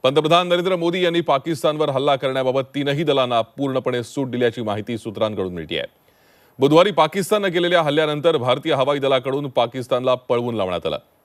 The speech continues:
मात्र या हल्ल्यात भारतानं एक मिग विमान गमावलं. यानंतर बुधवारी रात्री पंतप्रधानांनी तीनही दलांच्या प्रमुखांसोबत बैठक घेतली. यावेळी राष्ट्रीय सुरक्षा सल्लागार अजित डोवाल आणि संरक्षण मंत्री निर्मला सीतारमणही उपस्थित होत्या.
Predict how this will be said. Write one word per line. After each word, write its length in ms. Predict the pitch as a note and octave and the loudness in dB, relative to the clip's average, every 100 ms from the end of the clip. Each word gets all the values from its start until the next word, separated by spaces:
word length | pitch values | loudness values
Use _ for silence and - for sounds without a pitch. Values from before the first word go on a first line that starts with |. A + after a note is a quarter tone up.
| _ G2 | _ -4
मात्र 200 | F#2+ A2 | -2 0
या 140 | G#2+ | 0
हल्ल्यात 320 | G#2 A#2 A#2+ | 0 2 0
भारतानं 520 | A2 G#2 G2+ A2+ A2+ | 0 -4 -2 0 -2
एक 280 | A2 G2+ G2 G#2+ | -4 -6 -8 -12
मिग 340 | F2+ A2+ A2+ | -6 -6 -6
विमान 280 | G#2 G2 F#2 | -6 -6 -6
गमावलं. 380 | E2+ E2 D2 C#2 _ _ _ _ _ | -8 -6 -8 -10 _ _ _ _ _
यानंतर 360 | A#2+ C#3 D#3+ E3+ | 2 4 4 0
बुधवारी 380 | D3 D3 F3 F3+ | 0 2 4 4
रात्री 280 | D#3 D#3+ | 0 0
पंतप्रधानांनी 680 | D#3+ C#3+ D3 C#3+ C#3+ C#3 D3+ | -2 0 0 -2 -2 -2 -2
तीनही 360 | C#3+ F#3 C#3+ E3+ | -4 -2 0 2
दलांच्या 400 | D#3 D3 D3 D3 | 2 0 0 0
प्रमुखांसोबत 640 | C3 B2+ C#3 C3 C3+ B2 | 0 -4 -4 -4 -4 -4
बैठक 300 | A2+ A2 C3 | -2 -2 -2
घेतली. 380 | B2+ B2+ C3+ E3 - _ _ - | -2 -2 -2 -4 -6 _ _ 0
यावेळी 220 | G#2+ B2 | 2 2
राष्ट्रीय 360 | A#2 A2+ - C3+ | 0 -2 -2 -4
सुरक्षा 360 | C3 A#2+ B2+ | -2 -2 -2
सल्लागार 480 | A#2+ A#2+ A#2 A#2 A#2 | -2 0 0 2 0
अजित 260 | - G#2+ G#2+ | -2 -6 -4
डोवाल 400 | G#2 A2 F#2 D2 - _ _ - | -2 2 2 0 -10 _ _ -4
आणि 160 | A#2 | -4
संरक्षण 420 | A#2 A#2+ C3+ D3 D3 | 0 0 0 0 -2
मंत्री 300 | C3+ C3 C#3+ | -2 -4 -2
निर्मला 360 | B2 A#2+ B2 | -2 0 0
सीतारमणही 600 | A#2+ A2 A2 G#2+ G#2+ G#2 | 0 -2 0 0 -4 -4
उपस्थित 400 | G2+ F2+ F#2 E2 | -4 -6 -8 -8
होत्या. 200 | D#2 D2 | -8 -8